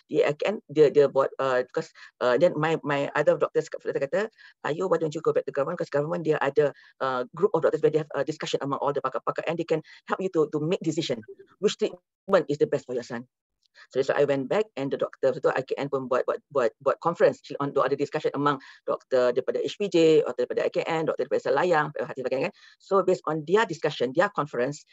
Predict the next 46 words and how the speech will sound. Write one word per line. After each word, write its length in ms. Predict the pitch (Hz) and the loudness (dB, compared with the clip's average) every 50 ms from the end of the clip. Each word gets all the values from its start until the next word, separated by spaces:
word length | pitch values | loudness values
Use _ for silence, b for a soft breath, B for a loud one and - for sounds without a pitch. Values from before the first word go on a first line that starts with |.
| B B B | B B B
that's 240 | _ 165 139 - - | _ 2 2 2 2
where 160 | 151 175 170 | 2 4 4
they 80 | 156 156 | 4 2
decide, 320 | 156 151 - - 135 - | 2 0 -2 -2 -2 -4
okay, 320 | 147 - 170 165 175 170 - - _ _ | -2 2 4 4 4 4 0 -6 _ _
first 240 | - 185 185 - 196 | 0 0 2 2 0
round 160 | 175 160 - - | 0 0 -2 -6
is 160 | 127 143 - - | -8 -8 -6 -8
treatment 400 | - - 135 165 165 165 - - - | -6 -6 -4 -4 -4 -6 -6 -6 -8
is, 160 | 131 - - - - - 110 | -8 -8 -8 -12 -8 -4 0
um, 240 | 123 123 120 - B B B B B | 0 0 -2 -2 B B B B B
is 160 | _ 127 127 | _ -4 -2
surgery, 320 | - 175 180 185 180 180 165 | 2 2 4 4 4 4 2
hantar 240 | 139 135 135 117 123 | 0 -2 -4 -4 -4
ke 80 | - | -2
Selayang 240 | - 123 123 123 139 | 0 0 0 2 2
dulu. 320 | 175 196 180 175 175 170 b b b b | 2 2 4 2 2 0 b b b b
Next 140 | - 151 - | -8 -4 -2
one 100 | 160 - | -2 -2
is 140 | - - - | -2 -2 -4
onco, 240 | 165 165 - 180 | -2 2 2 4
balik 240 | 143 127 120 - - | 4 2 0 -2 -2
ke 20 | - - | -2 -2
I 80 | 120 | -2
K 80 | - - | 0 -2
N 80 | 120 143 | -2 0
balik. 320 | 156 185 185 175 170 175 - 165 | 0 0 2 2 0 0 -2 -6
Next 160 | - - 165 | -6 -6 -6
time, 80 | 165 | -4
at 80 | - - | -2 0
the 80 | - - | 0 0
same 160 | 147 165 - | 0 0 0
time, 160 | 165 170 143 | -2 -2 -2
dia 80 | 147 151 | -6 -4
juga 160 | 151 - - | -4 -4 -4
kena 240 | - - 139 131 - | -4 -4 -4 -4 -2
buat, 240 | 131 135 123 - b b b b b b _ - | -2 -2 -2 -2 b b b b b b _ 0
uh, 80 | 117 120 | 0 2
bending 400 | 123 127 147 156 156 151 147 143 | 4 4 2 4 2 0 -2 -2
dekat 160 | 135 - - | -4 -2 -2
ni, 80 | 170 175 170 | 0 0 2
so 80 | 151 143 | 2 0
refer 400 | 147 - _ _ _ _ - 117 | 0 0 _ _ _ _ 0 0
dekat 160 | 131 - - - - | 0 -2 -4 -4 -2
bahagian 260 | 127 123 - 131 123 - | -2 0 0 0 0 0
perut 160 | 139 127 135 | 0 0 0